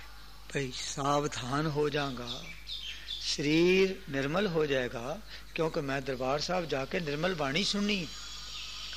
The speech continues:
ਉੱਥੇ ਚੇਤੰਨ ਹੋ ਕੇ ਸੁਣਾਂਗਾ। ਜੇ ਆ ਕੇ ਬਾਣੀ ਚੇਤੰਨ ਹੋ ਕੇ ਸੁਣੀ ਹੈ, ਤੇ ਪਾਣੀ ਦਾ ਇਸ਼ਨਾਨ ਇੱਕ ਸਾਧਨ ਮਾਤਰ ਹੈ। ਅਸਲੀ ਜਿਹੜਾ ਯਤਨ ਹੈ,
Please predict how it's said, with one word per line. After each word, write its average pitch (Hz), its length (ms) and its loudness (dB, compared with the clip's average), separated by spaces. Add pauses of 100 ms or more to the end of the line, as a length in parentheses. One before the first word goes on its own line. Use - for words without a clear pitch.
(160)
ਉੱਥੇ 160 200 2
ਚੇਤੰਨ 202 420 6
ਹੋ 226 100 8
ਕੇ 208 120 6
ਸੁਣਾਂਗਾ। 165 460 4 (1600)
ਜੇ 156 220 4 (140)
ਆ 147 140 2
ਕੇ 147 180 -2
ਬਾਣੀ 151 560 0 (120)
ਚੇਤੰਨ 170 460 2
ਹੋ 160 260 2
ਕੇ 160 240 -2
ਸੁਣੀ 170 500 0
ਹੈ, 151 440 0 (680)
ਤੇ 156 120 6
ਪਾਣੀ 190 500 6
ਦਾ 190 220 10
ਇਸ਼ਨਾਨ 165 540 6
ਇੱਕ - 220 4
ਸਾਧਨ 220 520 8
ਮਾਤਰ 180 380 8
ਹੈ। 135 240 4 (1900)
ਅਸਲੀ 247 360 8
ਜਿਹੜਾ 202 240 10
ਯਤਨ 175 420 8
ਹੈ, 123 340 2